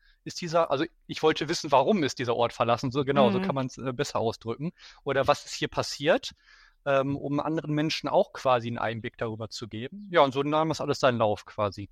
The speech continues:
Speaker 2: Es ist ganz interessant, dass du eigentlich auch wie tausend andere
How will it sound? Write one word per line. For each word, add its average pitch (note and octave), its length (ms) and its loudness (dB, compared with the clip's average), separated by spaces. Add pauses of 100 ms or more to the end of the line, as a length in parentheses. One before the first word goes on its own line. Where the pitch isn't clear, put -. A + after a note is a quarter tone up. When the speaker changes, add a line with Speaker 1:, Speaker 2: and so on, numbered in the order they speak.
(2000)
Speaker 2:
Es F#3+ 160 -4
ist - 160 -4
ganz A3+ 280 0
interessant, A3 720 -2
dass - 220 -4
du F#3 260 -4
eigentlich F#3+ 720 -2
auch G3 420 4
wie G3+ 400 -4 (540)
tausend G3 640 0
andere D#3 640 -2